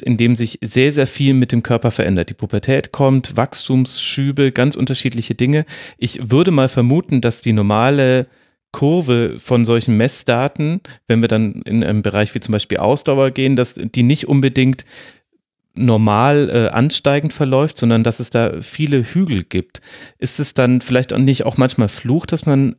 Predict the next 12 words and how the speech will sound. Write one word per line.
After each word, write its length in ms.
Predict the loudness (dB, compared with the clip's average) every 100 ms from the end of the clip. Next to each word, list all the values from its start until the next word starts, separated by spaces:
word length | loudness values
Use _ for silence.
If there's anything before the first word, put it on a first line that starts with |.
| _
alles 380 | -2 0 0 0
so 360 | -6 -4 0 -2
durchmisst 800 | 0 0 0 0 0 2 -4 -6
und 400 | -2 0 -2 -8 _ _ _
dann 200 | -2 0
vielleicht 340 | 0 0 0 -2
auch 140 | -6 -10 _ -4
das 160 | -4
ein 220 | 0 0 2
oder 200 | 2 2
andere 240 | 2 2
Mal 320 | 2 2 0